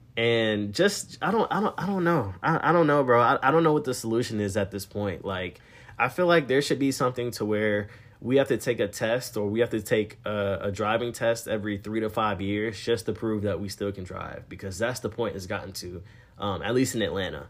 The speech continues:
I know in, in California, in New York, the traffic is ridiculous too. Um, but I can speak for here because I've been here majority of my life, and I'm sick of it.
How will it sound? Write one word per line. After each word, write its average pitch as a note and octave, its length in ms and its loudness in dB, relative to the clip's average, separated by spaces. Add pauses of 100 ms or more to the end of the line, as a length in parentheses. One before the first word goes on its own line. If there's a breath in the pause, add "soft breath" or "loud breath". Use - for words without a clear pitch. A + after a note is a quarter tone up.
(400 soft breath)
I A2+ 120 0
know A#2+ 180 8
in, G#2 180 0
in G#2+ 140 -2
California, C3 960 2
in G#2 140 -4
New G2+ 60 0
York, A2+ 360 4
the G#2 80 -2
traffic G#2+ 440 -4
is G2+ 500 0
ridiculous G2+ 580 -4
too. C3 300 0 (500 soft breath)
Um, F2+ 400 -4
but G2 80 -2
I C3+ 80 4
can C#3+ 120 2
speak A#2 260 -4
for A2 80 -2
here A2+ 220 2
because G#2+ 240 -4
I've G2+ 140 0
been G#2+ 80 -2
here G2+ 140 -2
majority G2 400 -2
of F#2+ 80 -6
my F#2 80 -4
life, F#2 440 -8
and F#2+ 380 -8
I'm A2 120 -4
sick C3+ 240 -4
of E2+ 140 -8
it. - 140 -20